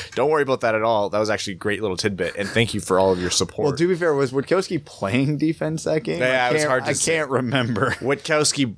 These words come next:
Speaker 1: uh, Luke Brent Burns Witkowski is what we kindly refer to him as. And with that, we're gonna wrap up, uh, this weekend's episode of the Winged Wheel Podcast. Thank you, everyone, for listening.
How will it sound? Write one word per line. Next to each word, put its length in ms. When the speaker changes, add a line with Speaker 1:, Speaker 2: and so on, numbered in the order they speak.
Speaker 1:
uh, 200
Luke 360
Brent 320
Burns 240
Witkowski 500
is 140
what 140
we 200
kindly 280
refer 240
to 120
him 80
as. 220
And 180
with 140
that, 240
we're 160
gonna 160
wrap 300
up, 280
uh, 460
this 340
weekend's 500
episode 400
of 80
the 80
Winged 200
Wheel 140
Podcast. 540
Thank 160
you, 80
everyone, 240
for 140
listening. 400